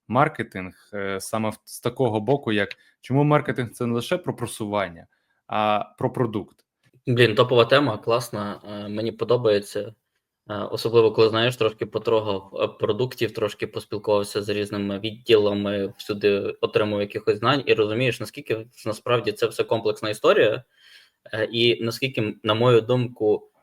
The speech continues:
Speaker 2: часом некоректно міряти кожен канал окремо, бо всі один на одного впливають, е, всі, е,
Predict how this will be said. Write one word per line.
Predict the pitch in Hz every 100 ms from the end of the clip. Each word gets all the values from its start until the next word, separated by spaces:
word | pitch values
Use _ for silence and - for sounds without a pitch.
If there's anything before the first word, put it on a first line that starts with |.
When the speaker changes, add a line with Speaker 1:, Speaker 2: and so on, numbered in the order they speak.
| _ _ _
Speaker 2:
часом | - 120 123 113
некоректно | 107 - 110 143 - 120 107
міряти | 123 123 - 107
кожен | 113 113 107
канал | 107 107 107 -
окремо, | 101 113 107 95 90 _
бо | 110
всі | 110 - 135
один | 120 127 123
на | 113
одного | 127 120 110
впливають, | - 107 117 180 113 - _ _ - _ 107
е, | 104
всі, | 101 - 123 127 120 113 107
е, | 107